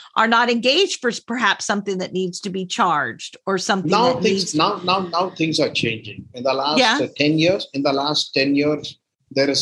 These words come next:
Speaker 2: so much of emphasis by the Indian government on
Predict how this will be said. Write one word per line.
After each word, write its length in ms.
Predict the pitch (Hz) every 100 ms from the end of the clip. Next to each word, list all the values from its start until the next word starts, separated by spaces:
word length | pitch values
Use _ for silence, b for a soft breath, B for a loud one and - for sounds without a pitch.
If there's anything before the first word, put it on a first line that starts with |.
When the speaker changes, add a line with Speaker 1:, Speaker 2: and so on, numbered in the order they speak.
| -
Speaker 2:
so 120 | 147
much 240 | 147 151
of 160 | 147 139
emphasis 680 | 131 135 131 139 135 - -
by 160 | 120 120
the 180 | 117 113
Indian 300 | 120 147 127
government 480 | 127 127 123 123 120
on 260 | 117 113